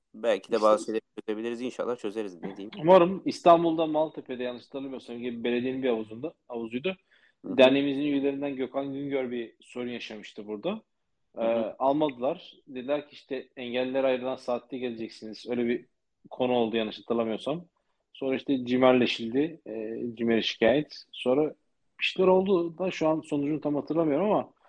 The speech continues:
Speaker 2: yanlış da bilgi vermek istemiyorum. Ama bu olaylar yaşanıyor. Yani, e, engelli seansı diye bir seans koyuyorlar.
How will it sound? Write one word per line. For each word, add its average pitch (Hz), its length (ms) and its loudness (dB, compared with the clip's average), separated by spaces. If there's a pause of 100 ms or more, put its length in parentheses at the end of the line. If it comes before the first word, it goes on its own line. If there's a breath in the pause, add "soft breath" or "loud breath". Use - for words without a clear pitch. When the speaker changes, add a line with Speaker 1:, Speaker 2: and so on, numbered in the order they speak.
(280 loud breath)
Speaker 2:
yanlış 135 240 0
da 143 100 4
bilgi 139 200 6
vermek 139 280 6
istemiyorum. 151 520 -10 (520)
Ama 151 300 -8 (100)
bu 135 260 -6
olaylar 151 340 2
yaşanıyor. 131 520 -8 (240)
Yani, 104 420 -10 (600)
e, 107 100 -6 (560)
engelli 143 600 -2
seansı 139 440 -2
diye 143 140 -2
bir 131 40 -8
seans 135 440 -4
koyuyorlar. 123 800 -2